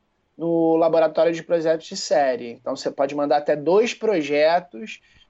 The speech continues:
Então, assim, galera que vai e tal, tá de olho, vale a pena comprar o pacotão completo, porque já tem, é, essa chance aí de participar do, do laboratório.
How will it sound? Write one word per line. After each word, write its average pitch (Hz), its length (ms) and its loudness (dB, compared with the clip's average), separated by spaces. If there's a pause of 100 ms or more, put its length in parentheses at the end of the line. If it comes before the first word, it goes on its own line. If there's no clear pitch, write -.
(140)
Então, 156 320 -2
assim, 156 480 -2
galera 139 280 2
que 170 160 -6
vai 160 440 2
e 170 40 -10
tal, 170 380 2
tá 156 180 -2
de 151 180 -4
olho, 185 720 2 (380)
vale 156 320 0
a 160 60 2
pena 170 240 -2
comprar 165 360 -2
o 160 60 -2
pacotão 156 500 -4
completo, 180 680 -2
porque 196 340 -4
já 190 180 2
tem, 180 480 -6 (360)
é, 156 680 4
essa 156 240 -2
chance 170 600 -4
aí 156 320 2
de 165 180 -4
participar 151 640 -2
do, 156 280 -2
do 156 120 -4
laboratório. 147 760 0